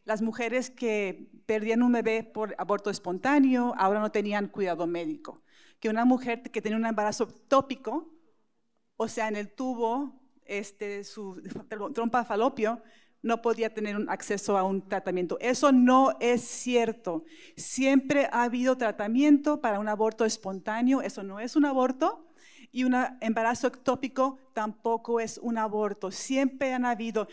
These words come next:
tenemos casos en los centros Provida. Yo dirijo un centro Provida. Eh, tenemos veintidós años dando esperanza a esas madres que tristemente pierden a su bebé y los médicos Provida,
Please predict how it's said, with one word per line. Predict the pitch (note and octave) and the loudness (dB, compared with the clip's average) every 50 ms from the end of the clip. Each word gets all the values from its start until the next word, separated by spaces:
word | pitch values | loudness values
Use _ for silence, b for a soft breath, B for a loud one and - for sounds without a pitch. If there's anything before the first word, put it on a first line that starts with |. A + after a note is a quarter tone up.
| B B | B B
tenemos | - A3+ A3+ A3+ A#3 A#3 - - | -6 -4 -4 -4 -4 -4 -6 -4
casos | - A#3 A#3 A3+ C4+ A#3+ B3+ | -4 -4 -4 -4 -6 -8 -8
en | A3 | -8
los | G#3 G#3 | -8 -8
centros | - A#3+ A#3 A3+ A#3 A#3 - - | -6 -6 -6 -6 -6 -8 -8 -8
Provida. | - G#3+ G#3 G#3 A#3 B3+ C4 C4 | -6 -6 -6 -4 -2 -2 -2 -2
Yo | C4 A#3 A#3 | -2 -2 -6
dirijo | G#3+ A#3 A#3 - - A#3+ | -6 -8 -12 -14 -14 -16
un | A3+ G#3+ | -18 -14
centro | - A#3 A3 - A3+ G#3+ G#3+ | -12 -12 -10 -6 -6 -6 -4
Provida. | G#3 G3+ G3+ A#3 B3 C#4 D#4 E4+ D#4+ B B B B B B | -4 -4 -4 -2 -2 0 0 -2 -2 B B B B B B
Eh, | G#3+ | -6
tenemos | G#3+ - A3 A3 A#3 B3 A#3+ A#3+ | -4 -4 -2 0 0 0 0 0
veintidós | A#3+ A3 G3+ - G#3+ A3+ A#3+ A#3+ - B3 | -2 -4 -4 -4 -4 -4 -4 -2 -2 -4
años | A#3 A#3+ A#3+ B3 B3 - b b b b b _ _ - | -4 -4 -4 -6 -8 -10 b b b b b _ _ -6
dando | G#3+ F#3 A3+ A#3 C4 C4+ C4 C4 C4 | -2 0 2 4 6 6 6 6 4
esperanza | B3+ B3+ - - G#3 G#3 G#3+ - A#3+ | 0 -2 -6 -8 -6 -6 -6 -6 -6
a | |
esas | A3 - A3 F#3+ | -6 -6 -4 -4
madres | G3+ G#3 G#3 G#3 G#3+ G#3+ A3 G#3 | -2 -2 -2 -2 -2 -4 -4 -4
que | - G#3 | -4 -8
tristemente | G3+ - A#3+ C4+ C#4 C#4 - C#4+ C#4 B3+ B3+ B3+ B3+ B3 B3+ B3 A#3 A#3 | -6 -2 0 0 0 0 0 2 4 4 4 4 2 2 2 0 0 -2
pierden | - _ B3 A#3+ A#3 A#3+ B3 A#3 | -2 _ -2 -2 0 0 0 -2
a | A3+ | -2
su | A3 - G3+ | -4 -6 -8
bebé | G#3 G3+ G3+ G#3+ A3+ C4+ E4+ - B B B B B B B - | -8 -6 -4 -2 -2 -2 -2 -4 B B B B B B B -8
y | - B3 C4 D4+ - - - - - | -2 -2 0 0 -2 -6 -12 -18 -12
los | - B3 A3+ G#3+ F#3+ | -2 0 0 2 2
médicos | G#3+ A3 A#3+ B3+ - - B3+ B3+ C4 - | 2 2 2 0 0 0 0 0 0 -4
Provida, | - - G3+ G#3 G3 A3 A#3+ B3 A#3+ B3 C#4+ D#4+ | -4 -2 0 0 0 0 0 2 2 2 2 0